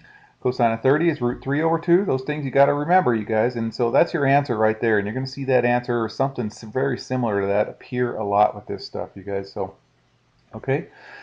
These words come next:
So here's number two, cosine of seventy-five degrees. All right, you need to figure out, uh, what plus what or what minus what of, uh, thirty, sixty, nineties will give me forty-five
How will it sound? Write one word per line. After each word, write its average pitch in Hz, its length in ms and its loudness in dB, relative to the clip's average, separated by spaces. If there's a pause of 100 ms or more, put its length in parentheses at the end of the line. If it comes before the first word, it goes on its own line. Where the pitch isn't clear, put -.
So 131 160 2
here's 147 180 2
number 147 200 2
two, 147 220 2
cosine 131 420 2
of 131 80 -2
seventy-five 143 520 6
degrees. 113 380 0
All 131 60 4
right, 135 200 6
you 127 60 -2
need 139 160 -2
to 131 60 -8
figure 139 320 2
out, 131 240 6 (260)
uh, 113 480 6
what 139 280 6
plus 160 280 6
what 185 220 8
or 143 80 6
what 156 240 6
minus 170 360 4
what 123 320 4
of, 117 280 4
uh, 110 220 4
thirty, 131 300 0
sixty, 131 360 -6
nineties 127 480 0
will 120 80 0
give 135 180 -4
me 135 140 -6
forty-five 127 880 4